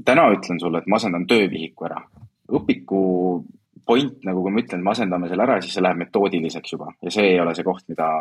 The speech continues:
mida siin mina enda taustaga tahan arutada, äh, ja mida õpetajad valivad. See on ikkagi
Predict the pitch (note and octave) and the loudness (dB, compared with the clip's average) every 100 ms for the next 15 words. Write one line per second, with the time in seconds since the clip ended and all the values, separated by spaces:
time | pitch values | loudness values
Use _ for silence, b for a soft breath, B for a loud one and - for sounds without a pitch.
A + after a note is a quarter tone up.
0 | D#2 D#2+ E2 D#2+ E2+ F2+ F#2 F2+ F2 E2 | -6 -6 -4 -4 -4 2 4 4 2 0
1 | F2 - D#2+ D#2 E2 F2+ C3 G2 E2 D#2+ | -2 -2 -4 -4 -2 2 2 2 -4 -4
2 | - B B B B B G2+ F#2+ F2+ F2+ | -6 B B B B B 2 4 6 4
3 | F#2 B2 F#2+ F#2 E2+ E2+ F2+ F2 E2+ - | 4 2 0 0 -2 0 2 2 0 0
4 | A2+ G2+ F#2+ F#2 F2+ | 0 2 0 0 0